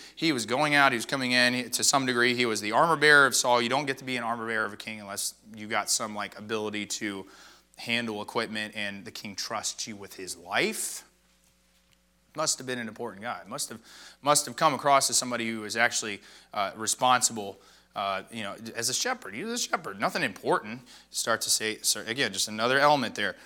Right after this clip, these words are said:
Uh, "I'm not an important thing. I'm not an important person." Well, the shepherd got picked to be the armor bearer of the king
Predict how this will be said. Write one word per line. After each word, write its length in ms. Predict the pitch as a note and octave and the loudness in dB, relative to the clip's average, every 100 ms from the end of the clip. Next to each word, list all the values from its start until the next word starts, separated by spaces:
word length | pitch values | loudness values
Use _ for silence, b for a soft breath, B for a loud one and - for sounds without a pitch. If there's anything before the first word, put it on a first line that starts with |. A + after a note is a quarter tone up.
| B B | B B
Uh, 140 | A2+ G#2+ | 4 8
"I'm 160 | C3 D#3+ | 6 10
not 200 | F#3 F#3 | 10 10
an 60 | |
important 600 | D#3+ C3 F#3 F#3+ C#3+ C3 | 8 4 6 6 4 -8
thing. 320 | - F3 C3 G#2+ | -4 -2 -2 -2
I'm 80 | |
not 160 | B2+ C#3+ | 0 2
an 40 | |
important 320 | C3 C#3+ C3+ A2+ | 0 -2 -4 -2
person." 280 | C3 - | -2 -2
Well, 240 | F#2+ G2+ A2+ | -2 -2 -2
the 100 | F#2+ | -4
shepherd 320 | - B2+ B2 | -4 -4 -2
got 160 | A2+ G2 | -6 -4
picked 200 | A#2+ A2+ | -8 -6
to 40 | |
be 100 | G#2+ | -8
the 120 | G#2 | -4
armor 180 | A2 A2+ | -4 -4
bearer 240 | A2+ A2 | -4 -2
of 80 | G#2+ | -2
the 60 | F#2+ | -4
king 400 | B2+ D#3 C3 | -4 -4 -6